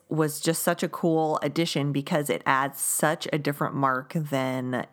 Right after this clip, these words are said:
a brush. It does sort of like a sweeping stroke, but it's a very, like, ragged edged sort of stroke, and you can't really control it. You just sort of scrape it on as best you can, and then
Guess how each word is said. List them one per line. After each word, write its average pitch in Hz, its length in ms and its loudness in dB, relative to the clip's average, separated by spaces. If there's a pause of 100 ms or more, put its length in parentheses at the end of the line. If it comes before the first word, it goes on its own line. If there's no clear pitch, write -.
(120)
a 127 120 -2
brush. 135 640 0
It 147 240 -4
does 139 240 2
sort 151 280 0
of 147 100 -4
like 127 280 0
a 135 120 2
sweeping 143 1000 -2
stroke, 139 680 -2
but 147 120 4
it's - 140 -4
a 143 80 -2
very, 135 320 0
like, 127 240 -4
ragged 117 640 0
edged 247 320 -2
sort 247 240 -2
of 254 80 0
stroke, 277 480 -2 (380)
and 180 100 4
you 151 80 2
can't 254 280 0
really 226 200 2
control 202 560 0
it. 196 240 2
You 156 140 0
just 156 260 0
sort 180 180 2
of 143 380 2 (300)
scrape - 500 0
it 160 260 2
on 147 400 2
as 143 200 -2
best 143 260 0
you 147 80 0
can, 139 460 0
and 160 200 2
then 226 400 2